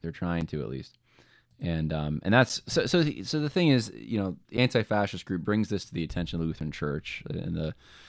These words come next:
that's what's shocking to the president. And then the second thing is, um, that, uh, Harrison said extremist efforts were also the genesis of a recent controversy over a new edition of the larger church catechism. So he's connecting it,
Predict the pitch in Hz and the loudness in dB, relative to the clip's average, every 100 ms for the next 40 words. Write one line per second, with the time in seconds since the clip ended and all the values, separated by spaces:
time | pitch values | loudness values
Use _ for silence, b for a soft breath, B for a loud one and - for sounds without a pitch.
0 | B 101 - 104 - 98 87 78 76 85 | B 6 6 2 4 4 4 2 0 0
1 | 73 95 82 71 71 - B B B B | 2 4 4 0 -4 -8 B B B B
2 | - 175 156 240 180 110 95 92 87 - | 2 4 6 4 2 4 6 4 2 -2
3 | 104 92 85 82 _ _ _ _ _ _ | 2 4 4 0 _ _ _ _ _ _
4 | _ _ - 98 104 101 - - _ _ | _ _ -2 4 8 6 4 -6 _ _
5 | _ _ _ _ _ _ _ _ _ _ | _ _ _ _ _ _ _ _ _ _
6 | _ _ _ 101 98 - 113 170 196 151 | _ _ _ 2 4 4 4 6 6 4
7 | 135 117 104 - - 160 180 - 120 104 | 6 6 6 0 2 4 4 4 4 4
8 | 92 101 95 104 123 147 110 90 - 110 | 2 2 4 4 4 4 2 2 4 4
9 | 131 131 - 87 87 92 98 - 147 160 | 4 2 0 2 4 4 2 2 2 2
10 | 90 85 - 95 - 90 85 113 135 107 | 2 2 2 0 2 4 6 8 8 6
11 | - 87 82 85 85 82 - - - - | 2 2 4 2 2 -2 -4 -10 -18 -4
12 | 147 160 - 85 78 131 131 - 175 196 | -2 0 0 -2 2 4 4 2 0 0
13 | 175 101 | 0 0